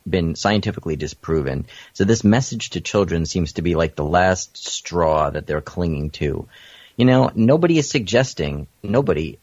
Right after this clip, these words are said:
is suggesting that pot be given to children. You know, uh, this is an adult activity. Explain that to your children the same way you explain anything else that adults do, like sex or drinking, and move on.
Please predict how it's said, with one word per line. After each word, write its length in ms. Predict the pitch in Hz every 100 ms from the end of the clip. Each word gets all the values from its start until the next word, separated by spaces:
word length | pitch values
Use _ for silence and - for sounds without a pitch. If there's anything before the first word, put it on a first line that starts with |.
| -
is 140 | 92
suggesting 540 | 104 87 98 - 85
that 120 | 82 -
pot 300 | 95 92 -
be 120 | 85
given 320 | 78 80 78
to 100 | 78
children. 480 | - 69 62 62 - -
You 100 | 80
know, 300 | 73 76 73
uh, 380 | 85 80 78 78 -
this 640 | - 50 - - 90 117 139
is 140 | 143
an 60 | 143
adult 340 | 120 117 135
activity. 560 | - 113 156 135 53 -
Explain 500 | - - - 95 110
that 160 | 107 -
to 100 | 98
your 80 |
children 360 | 90 87 78 92
the 80 | 85
same 240 | - 90
way 120 | 90
you 60 | 92
explain 380 | 87 - 95 90
anything 320 | 95 92 87
else 160 | 92 107
that 140 | 65
adults 340 | 69 71 -
do, 200 | - 62
like 220 | 82 71 -
sex 380 | - 78 -
or 60 | 78
drinking, 500 | 69 76 76 98 95 -
and 180 | 92
move 180 | 107 120
on. 300 | 127 139 -